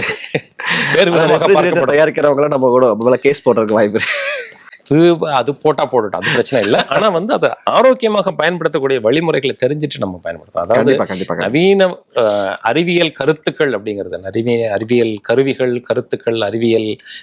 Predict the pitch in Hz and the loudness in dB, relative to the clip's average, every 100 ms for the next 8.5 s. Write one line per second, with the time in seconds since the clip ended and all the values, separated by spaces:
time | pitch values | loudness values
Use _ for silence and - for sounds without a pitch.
0 | - - 143 185 196 180 170 143 139 127 | -14 -6 -4 -2 -2 -2 -2 0 0 0
1 | 165 175 180 131 127 127 320 _ _ - | 0 0 -2 -2 -4 -8 -8 _ _ -20
2 | _ 135 - 180 190 175 156 - 135 156 | _ -2 0 0 0 0 -2 2 2 2
3 | 156 - - 131 131 202 185 160 139 139 | 0 -4 -4 0 2 2 0 0 0 -2
4 | 143 120 107 101 104 92 - - - _ | -6 -8 -6 -6 -6 -8 -6 -10 -12 _
5 | _ - - - - - 214 - - 277 | _ -20 -18 -16 -4 -2 -2 -4 -2 0
6 | 381 - 175 147 147 131 123 120 113 107 | -2 -2 -2 -2 -2 -4 -4 -4 -2 0
7 | 101 95 90 90 90 92 - - 135 151 | 0 0 -2 -4 -6 -8 -14 -4 0 2
8 | 208 190 202 220 - | 2 2 0 -2 -4